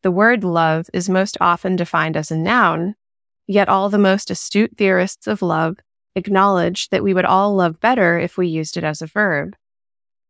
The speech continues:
I spent years searching for a meaningful definition of the word love and was deeply relieved when I found one in psychiatrist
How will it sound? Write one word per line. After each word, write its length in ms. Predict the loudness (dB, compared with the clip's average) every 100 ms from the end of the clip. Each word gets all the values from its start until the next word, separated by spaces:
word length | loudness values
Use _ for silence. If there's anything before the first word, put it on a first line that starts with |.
| _ _ -6
I 80 |
spent 320 | -6 -2 -2 0
years 420 | 0 -2 -4 -8
searching 440 | -4 -2 0 -2
for 120 | 0 2
a 60 |
meaningful 480 | 4 4 4 2 0
definition 540 | 0 0 0 0 -2
of 100 | -2
the 100 | -2
word 280 | -2 0 0
love 520 | -2 0 -2 -6 -12 _ _ -4
and 80 | 0
was 220 | 0 0
deeply 340 | -2 -2 0 2
relieved 600 | 2 2 2 0 -4 -4
when 140 | -2 -2
I 80 |
found 320 | 0 -2 0 0
one 280 | -2 -2 -2
in 140 | -4
psychiatrist 760 | -2 -4 0 0 0 -4 -6